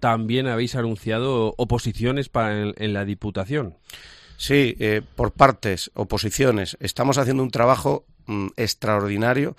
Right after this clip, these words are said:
Speaker 2: y quiero agradecer a todo el Departamento de Personal y a su diputado, a Carlos Martín de la Leona, para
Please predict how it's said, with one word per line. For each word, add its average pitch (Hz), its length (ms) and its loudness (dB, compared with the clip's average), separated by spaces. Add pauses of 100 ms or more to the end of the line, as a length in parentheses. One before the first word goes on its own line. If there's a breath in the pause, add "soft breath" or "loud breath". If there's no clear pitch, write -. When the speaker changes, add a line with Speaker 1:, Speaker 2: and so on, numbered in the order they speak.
(280 loud breath)
Speaker 2:
y - 100 -16
quiero 123 200 2
agradecer 120 500 4
a 107 120 4
todo 117 160 2
el 120 80 2
Departamento 110 480 0
de 104 80 -2
Personal 110 440 -4
y 131 60 -2
a 101 60 -2
su 101 440 -8
diputado, 113 560 0
a 110 80 0
Carlos 101 220 -2
Martín 101 300 -4
de 104 80 -2
la 107 100 0
Leona, 117 320 0 (420 loud breath)
para 110 320 2